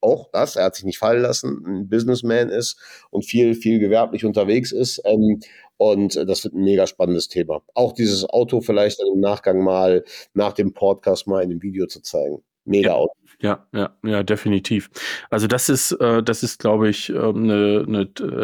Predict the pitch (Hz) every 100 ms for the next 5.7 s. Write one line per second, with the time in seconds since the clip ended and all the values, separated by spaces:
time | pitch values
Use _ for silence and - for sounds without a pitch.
0 | 95 - - 131 120 117 - 104 104 98
1 | 92 117 107 90 123 - 135 151 - 123
2 | 127 147 190 113 123 - 127 135 139 -
3 | - - - - 113 107 110 - 113 113
4 | - 104 107 107 98 107 113 117 - 113
5 | 98 104 113 107 101 -